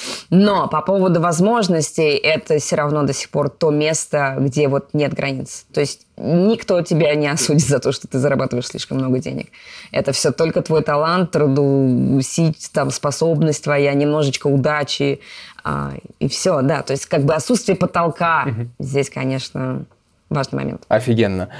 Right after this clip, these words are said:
Speaker 2: Круто. Последние два вопроса из категории Блиц.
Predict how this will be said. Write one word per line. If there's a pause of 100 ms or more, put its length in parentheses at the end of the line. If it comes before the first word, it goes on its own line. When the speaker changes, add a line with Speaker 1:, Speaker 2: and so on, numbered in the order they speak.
(240)
Speaker 2:
Круто. (140)
Последние
два
вопроса
из
категории
Блиц.